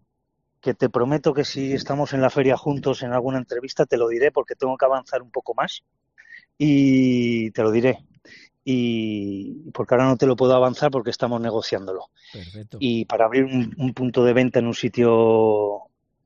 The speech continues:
Speaker 1: que emblemático y, y, y justo estamos ahora negociando eso.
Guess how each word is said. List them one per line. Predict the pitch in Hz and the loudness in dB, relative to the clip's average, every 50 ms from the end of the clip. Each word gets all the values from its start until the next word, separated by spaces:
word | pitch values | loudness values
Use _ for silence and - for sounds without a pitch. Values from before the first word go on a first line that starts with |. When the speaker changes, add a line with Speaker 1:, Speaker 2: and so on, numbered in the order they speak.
| _ _ _ _ _ _ | _ _ _ _ _ _
Speaker 1:
que | - 117 110 110 104 107 107 104 104 104 107 107 113 | -4 0 0 2 2 2 0 0 0 0 0 0 -2
emblemático | 110 101 101 107 107 113 131 131 - 143 127 - 147 139 | -2 -2 -2 0 2 2 2 2 0 -2 -2 0 2 2
y, | 123 110 | 2 2
y, | 104 101 101 98 101 101 110 - - 104 101 101 101 101 98 95 101 98 - - _ _ _ 127 | 0 -2 -6 -8 -8 -10 -12 -14 -14 -14 -12 -12 -14 -14 -16 -18 -18 -20 -20 -20 _ _ _ -16
y | 117 | -16
justo | - - - 127 - - 147 135 127 123 120 113 110 - - _ _ | -10 -6 -6 -6 -2 0 2 2 2 2 -2 -6 -12 -16 -20 _ _
estamos | 127 - - 143 131 131 127 - 135 | -16 -4 -2 0 2 2 2 2 2
ahora | 123 123 123 123 120 117 120 | 2 4 4 4 2 2 0
negociando | 120 117 110 117 - - 120 113 104 101 | -2 -2 -4 -4 -4 -4 -4 -4 -4 -4
eso. | 90 - - | -6 -8 -10